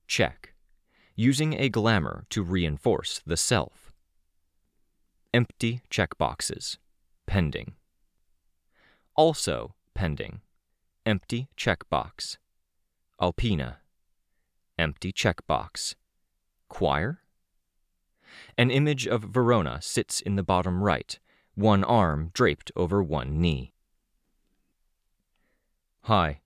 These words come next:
this is Rain. This was a fan-made reading of the extra material for the web serial Pale by Wildbow. You can support Wildbow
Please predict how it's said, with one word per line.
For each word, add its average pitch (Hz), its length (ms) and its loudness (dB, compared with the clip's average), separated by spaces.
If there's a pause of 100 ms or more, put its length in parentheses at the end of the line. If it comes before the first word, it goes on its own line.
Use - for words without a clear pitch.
this 117 140 0
is 113 140 0
Rain. 98 380 2 (680)
This 156 300 2
was 135 160 0
a 143 80 6
fan-made 135 720 2
reading 82 560 -2
of 90 200 -2
the 104 180 -4
extra 131 340 0
material 113 800 0
for 139 160 0
the 143 80 2
web 117 240 2
serial 76 560 -6 (100)
Pale 90 460 -2 (280)
by 98 200 4
Wildbow. 76 720 -2 (840)
You 120 80 0
can 139 140 0
support 170 480 0
Wildbow 76 720 0